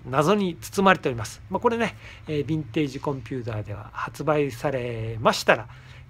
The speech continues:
発売されてね、えー、入手できましたら、早い段階でね、確認したいと思ってますので、えー、ぜひね、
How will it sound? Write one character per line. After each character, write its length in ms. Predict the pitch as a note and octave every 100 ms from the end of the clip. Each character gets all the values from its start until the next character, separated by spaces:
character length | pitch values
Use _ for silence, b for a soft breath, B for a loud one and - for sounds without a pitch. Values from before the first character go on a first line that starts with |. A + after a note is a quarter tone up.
| -
発 240 | C#3 C#3
売 140 | D#3+ D#3+
さ 140 | D#3
れ 60 | C3+
て 100 | C3+
ね、 220 | F#3 - -
え 400 | B2+ A#2 A2+ A#2
ー、 40 |
入 180 | B2 F3+
手 160 | - E3
で 160 | D3
き 140 | D3 A#3
ま 120 | C4
し 100 | -
た 120 | G3+
ら、 180 | G#3+ A#3+ B B
早 280 | - F3+ C#4
い 100 | C#4
段 220 | G3+ F3+
階 200 | E3+ E3
で 100 | D3+
ね、 220 | F#3 E3+ -
確 220 | C#3 C3+
認 160 | C#3+ C3
し 60 | A2+
た 100 | B2+
い 80 |
と 100 | A#2 - -
思 140 | C#3+
っ 40 | C3+
て 140 | -
ま 120 | D#3+ C#3+
す 80 |
の 100 | F3
で、 160 | F3+ A3+ B B B
え 520 | D3+ C3+ B2+ A#2+ A#2 A2+
ー、 20 |
ぜ 140 | D#3+
ひ 100 | G3+
ね、 200 | D#3+ C3